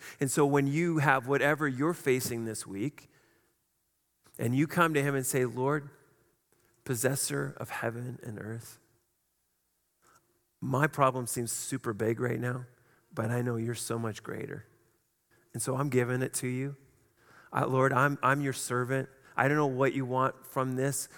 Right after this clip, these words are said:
but Lord, I'm, I'm casting this burden upon you, knowing that you care for me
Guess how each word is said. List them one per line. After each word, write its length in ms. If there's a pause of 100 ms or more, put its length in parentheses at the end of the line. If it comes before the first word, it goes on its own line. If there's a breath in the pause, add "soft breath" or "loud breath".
(120)
but 240 (420 loud breath)
Lord, 240
I'm, 280
I'm 160
casting 600
this 140
burden 400
upon 400
you, 120
knowing 640
that 100
you 140
care 340
for 180
me 240